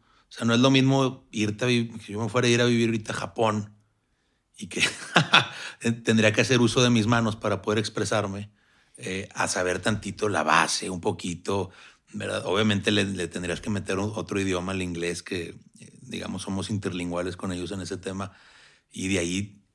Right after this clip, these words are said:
sirve como plataforma para poder, con la práctica, con, eh,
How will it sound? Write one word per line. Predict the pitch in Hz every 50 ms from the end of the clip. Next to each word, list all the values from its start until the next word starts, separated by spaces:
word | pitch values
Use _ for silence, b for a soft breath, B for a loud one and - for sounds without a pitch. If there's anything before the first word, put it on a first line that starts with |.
| - -
sirve | - - - 101 90 98 110 101
como | - 117 117 110
plataforma | 110 110 95 87 - 87 82 - 90 90 101 110 104
para | 101 104 92 90 87
poder, | - 87 82 87 87 98 101 101 - - - - - - - - _ _
con | - - 95 90
la | 82 82 -
práctica, | - 110 117 107 - - - 107 104 - 107 110 113 110 - b b b b b b _
con, | - - 87 85 85 82 80 - - - _ _ _ _ _ - - - _ - -
eh, | 98 92 92 95